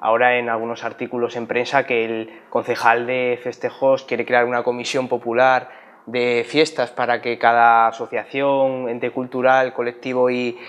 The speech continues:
vecino pues pueda aportar su granito de arena para, digamos, construir una,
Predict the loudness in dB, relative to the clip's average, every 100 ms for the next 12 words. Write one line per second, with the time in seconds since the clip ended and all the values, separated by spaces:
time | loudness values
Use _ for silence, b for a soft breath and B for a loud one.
0 | B -2 -2 2 2 2 0 2 4 4
1 | 4 0 -6 0 2 4 2 -4 -6 -2
2 | -2 -2 -4 -4 -4 -4 -4 -4 -4 -4
3 | -10 -14 b b b -16 -2 0 2 0
4 | 0 -4 -16 -20 -20 -20 -12 -2 0 2
5 | -2 -6 -4 -2 2 2